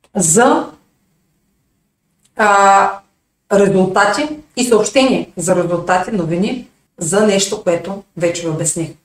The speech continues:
Тук може да не е нещата, които сте чували досега. Тук може да научите нещо, някаква информация, която да ви покаже, че сте били заблудени за нещо по-назад. Защото когато Марс е в Близнаци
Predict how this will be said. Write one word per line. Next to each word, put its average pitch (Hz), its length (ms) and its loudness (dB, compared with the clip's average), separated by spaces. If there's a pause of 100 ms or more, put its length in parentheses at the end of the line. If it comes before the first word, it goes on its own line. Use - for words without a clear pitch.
(120)
Тук 381 220 2
може 339 400 4
да 285 120 2
не 294 480 4
е - 180 -2 (300)
нещата, 247 540 2
които 311 240 2
сте 254 220 -2
чували 294 320 4
досега. 190 580 2 (320)
Тук - 120 -10
може 330 220 4
да 349 80 4
научите 302 440 2
нещо, 269 520 2 (280)
някаква 285 340 2
информация, 277 560 0
която 269 320 0
да 269 120 2
ви 220 120 -4
покаже, 285 500 0
че 226 520 2
сте - 240 0
били 254 180 0
заблудени 196 760 0 (520)
за 170 140 -2
нещо 180 400 0
по-назад. 165 420 0
Защото 269 400 0
когато 277 320 2
Марс 311 300 2
е 277 40 2
в 196 80 -4
Близнаци 220 520 0